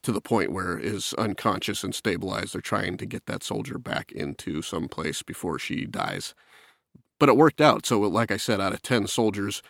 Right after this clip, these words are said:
three killed outright and one, uh, badly, badly hurt. But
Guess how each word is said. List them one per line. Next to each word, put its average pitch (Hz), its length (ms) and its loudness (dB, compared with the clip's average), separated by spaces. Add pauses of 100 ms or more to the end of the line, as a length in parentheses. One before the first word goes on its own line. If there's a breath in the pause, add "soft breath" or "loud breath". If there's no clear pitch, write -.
(320 soft breath)
three 127 180 6
killed 107 340 2
outright 98 540 0
and 101 240 -4
one, 104 460 -2 (560)
uh, - 320 -4
badly, 95 360 0
badly - 420 -6
hurt. - 340 -6 (600)
But 110 280 4